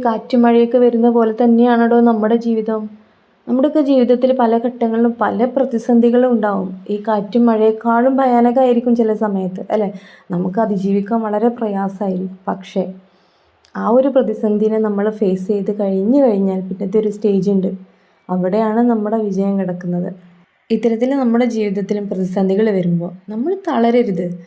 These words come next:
നമ്മളതിനെ പോസിറ്റീവായിട്ട് എടുക്കുക. ഒരുപക്ഷെ നമുക്കതിനെ, ആ, ഉൾക്കൊള്ളാൻ വളരെ പ്രയാസമായിരിക്കും, ഞാനീ പറയുന്നത് ഉൾക്കൊള്ളാൻ പ്രയാസമായിരിക്കും. പക്ഷേ നമുക്കൊരു പോസിറ്റീവ് മൈൻഡ് ഉണ്ടെങ്കിൽ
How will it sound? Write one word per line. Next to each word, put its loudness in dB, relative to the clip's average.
നമ്മളതിനെ 2
പോസിറ്റീവായിട്ട് -2
എടുക്കുക. -6
ഒരുപക്ഷെ -6
നമുക്കതിനെ, -2
ആ, -8
ഉൾക്കൊള്ളാൻ -2
വളരെ 0
പ്രയാസമായിരിക്കും, 0
ഞാനീ -2
പറയുന്നത് 0
ഉൾക്കൊള്ളാൻ 0
പ്രയാസമായിരിക്കും. -6
പക്ഷേ -4
നമുക്കൊരു 4
പോസിറ്റീവ് 2
മൈൻഡ് 2
ഉണ്ടെങ്കിൽ 4